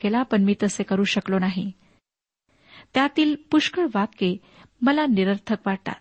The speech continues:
त्यातील अनेक विधाने मला समजत नाहीत. मी त्यावर विश्वास ठेवू शकत नाही. मी पवित्र शास्त्राला समजू शकत नाही. त्या विधानावर न्यूटन त्या व्यक्तीला म्हणाले, "कधीकधी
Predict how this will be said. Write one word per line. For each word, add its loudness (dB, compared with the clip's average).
त्यातील 0
अनेक 2
विधाने 0
मला 0
समजत -2
नाहीत. 0
मी 4
त्यावर 2
विश्वास -2
ठेवू 0
शकत -6
नाही. -6
मी 2
पवित्र 0
शास्त्राला -2
समजू 0
शकत -4
नाही. -6
त्या 4
विधानावर 0
न्यूटन 0
त्या 0
व्यक्तीला -2
म्हणाले, -2
"कधीकधी 0